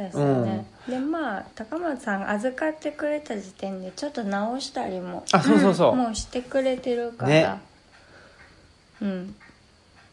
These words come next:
Speaker 2: 気を利かせてね。
Speaker 1: そうそうそう。
Speaker 2: うん。っていうんで、まあ、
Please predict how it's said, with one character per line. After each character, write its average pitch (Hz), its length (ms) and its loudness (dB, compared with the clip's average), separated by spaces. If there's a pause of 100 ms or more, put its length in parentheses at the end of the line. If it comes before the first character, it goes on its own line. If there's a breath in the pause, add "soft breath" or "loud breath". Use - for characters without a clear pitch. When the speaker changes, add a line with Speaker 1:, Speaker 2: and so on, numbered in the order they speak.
(140)
Speaker 2:
気 - 120 0
を 127 60 4
利 117 80 -6
か 131 140 4
せ 120 100 -2
て 110 80 -2
ね。 143 200 4
Speaker 1:
そ 208 200 -6
う 202 80 -6
そ - 160 -10
う 190 40 -4
そ - 0 -
う。 - 40 -6
Speaker 2:
う 127 80 -2
ん。 120 320 2
っ - 40 -6 (1040)
て 139 100 4
い 143 80 8
う 135 160 6
ん 120 140 -4
で、 117 280 4 (600 loud breath)
ま 170 440 6
あ、 - 60 -20